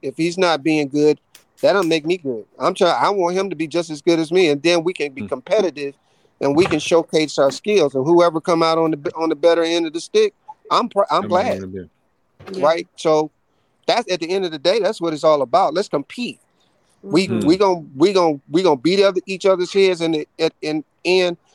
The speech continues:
Speaker 1: he's a young coach. He knows that I'm here for him a hundred and ten-fold. And like I keep telling him, he's gonna get, I was there. I know he's gonna get where he's, where he wants to be.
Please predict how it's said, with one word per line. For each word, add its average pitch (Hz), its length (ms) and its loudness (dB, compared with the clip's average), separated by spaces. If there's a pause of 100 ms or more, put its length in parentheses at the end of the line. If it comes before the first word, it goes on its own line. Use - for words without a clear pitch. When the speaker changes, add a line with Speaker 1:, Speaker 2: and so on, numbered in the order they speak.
Speaker 1:
he's 156 200 0
a 143 80 2
young 165 280 2
coach. 175 520 0 (460)
He 156 100 -2
knows 165 300 4
that 151 120 2
I'm 160 100 0
here 170 200 2
for 160 160 -2
him 165 440 -2
a 135 120 -4
hundred 170 260 -2
and 151 120 -4
ten-fold. 160 680 2 (440)
And 143 380 0 (120)
like 151 160 2
I 151 80 2
keep 160 220 -12
telling 170 300 0
him, 117 60 -12 (280)
he's 190 200 -2
gonna 175 160 2
get, 165 320 2
I 147 100 4
was 196 220 2
there. 196 300 0 (200)
I 156 140 0
know 170 380 -2 (240)
he's 180 160 -4
gonna 170 180 0
get 156 220 0
where 160 160 0
he's, 156 200 -4
where 156 360 0
he 160 80 2
wants 151 240 2
to 139 100 -4
be. 135 260 -2